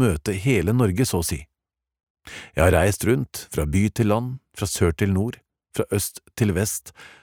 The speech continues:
på besøk til ministre, departementer og direktorater, Norges Bank, S S B, universiteter,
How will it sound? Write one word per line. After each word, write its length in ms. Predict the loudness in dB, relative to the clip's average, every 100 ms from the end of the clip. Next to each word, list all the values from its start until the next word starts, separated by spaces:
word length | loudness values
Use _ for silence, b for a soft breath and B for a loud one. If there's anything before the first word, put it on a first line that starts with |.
| B
på 60 | 4
besøk 540 | 4 2 4 2 0 -2
til 160 | 0
ministre, 540 | 2 2 0 -2 -6 -6 -10 _
departementer 760 | 0 2 2 2 2 2 -2 -6 -14 _ -2
og 220 | 0 2
direktorater, 640 | 2 2 0 0 -4 -12 -14 _ _ _ _ 2
Norges 320 | 2 4 0
Bank, 460 | 0 -2 -2 -10 -20 _ _ -4
S 140 | -2 -2
S 60 | -2
B, 140 | -2 -4 -12 _ _ _ 0
universiteter, 720 | 2 2 2 0 0 0 -8